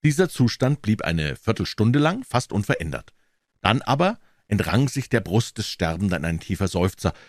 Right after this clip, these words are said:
und das rasselnde Atemgeräusch war nicht länger hörbar. Die Glieder des Kranken wurden eiskalt. Fünf Minuten vor elf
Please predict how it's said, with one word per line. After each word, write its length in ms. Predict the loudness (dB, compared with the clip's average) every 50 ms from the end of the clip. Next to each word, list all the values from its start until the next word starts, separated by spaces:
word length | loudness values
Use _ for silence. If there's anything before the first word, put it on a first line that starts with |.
| _ _ -6
und 140 | -2 0 0
das 200 | 0 -2 -4 -4
rasselnde 420 | -4 -4 -2 0 2 2 2 2
Atemgeräusch 720 | 2 0 -2 -2 -4 -2 0 0 0 0 0 -2 -2 -2
war 100 | -2 -2
nicht 180 | -2 -4 -4 -4
länger 240 | -4 -2 -2 0 2
hörbar. 360 | 2 2 2 2 0 -2 -4 -6 -14 -12 -6 -4
Die 100 | -4 0
Glieder 320 | 2 4 4 4 4 4
des 220 | 2 0 -2 -2
Kranken 580 | -2 0 0 0 0 -2 -2 -2 0 0 0 -2 -8 _ _ _ _ _
wurden 240 | -8 -8 -6 -6 -6
eiskalt. 720 | -6 -6 -6 -6 -8 -8 -8 -8 -8 -8 -8 -12 -16 -20 _ _ _ _ _ _ _ _ _ _ _ _ _ _ _ _ _ _ _ _ _ _ _ _ _ _ _ _ _ _ _ _ _ _ _ _ _ 2
Fünf 300 | 4 4 4 2 0 2
Minuten 400 | 2 4 4 4 2 0 -2 -4
vor 180 | -2 -2 -2
elf 400 | 0 0 2 2 0 -2 -4 -12